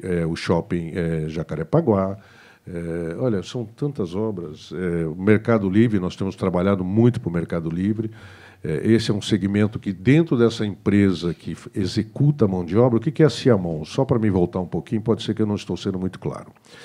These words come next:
A Ciamon, ela, ela fornece o produto e faz a instalação do produto, tá?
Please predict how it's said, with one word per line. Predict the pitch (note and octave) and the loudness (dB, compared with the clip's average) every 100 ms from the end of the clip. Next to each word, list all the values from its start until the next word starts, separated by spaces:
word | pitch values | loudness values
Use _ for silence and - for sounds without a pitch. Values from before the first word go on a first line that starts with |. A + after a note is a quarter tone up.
| - - - - | -20 -20 -14 -8
A | |
Ciamon, | - C#3 B2+ D3 D#3+ | -2 2 2 4 4
ela, | D3 B2 A#2+ | 4 2 2
ela | A#2 A#2 A2 A2 _ | 0 2 0 -6 _
fornece | - B2 A2 A2 C#3 F3+ - C#3 | -2 0 0 2 4 4 2 2
o | C3 | 2
produto | B2+ A2+ E2+ F2 G2+ - F#2 - | 4 2 2 0 0 0 -2 0
e | |
faz | B2 B2 C3+ C3 | 0 2 2 2
a | A#2+ - D#3 | -2 -2 -2
instalação | G3+ - - D#3+ D3 - C3+ C3+ | -2 -2 0 2 0 -2 -4 -2
do | B2+ | -2
produto, | C3 B2 C#3+ - - _ _ _ _ _ - | 0 0 -2 -10 -20 _ _ _ _ _ -6
tá? | F#2+ | -4